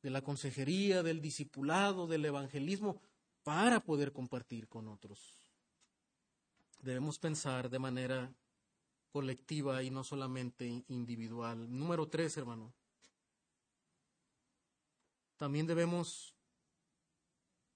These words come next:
dejar de pensar que somos buenos por naturaleza, sino que todo lo que tenemos es por la gracia de Dios.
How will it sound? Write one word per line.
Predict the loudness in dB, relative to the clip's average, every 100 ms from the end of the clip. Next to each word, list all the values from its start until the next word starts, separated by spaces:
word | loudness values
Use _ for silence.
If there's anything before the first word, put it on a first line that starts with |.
| _ _ _
dejar | -6 -4 2 4
de | 4
pensar | 4 2 2 0 0 -10 _ _ _ _ _ _ _ _ _ _ _ _ _ _
que | -2
somos | 2 4 4 4
buenos | 4 6 4
por | 2 2
naturaleza, | 2 2 2 2 4 2 0 -8 -12 _ _ _ _ _ _ _ _ _ _ _ _ _ _ _ _ -20 -20 _ _
sino | -2 4 8 8 8
que | 8 8 4 -6 6
todo | 12 12 12 10 8 6
lo | 4
que | 4
tenemos | 2 4 6 4 4 0 -6 -16 -20 -20 _ _ _ _ _ _ _ _ _ _ -2
es | -2
por | 2 2
la | 4 4
gracia | 2 2 0 0
de | 0
Dios. | 2 0 -2 -10 -12 -16 -18 -20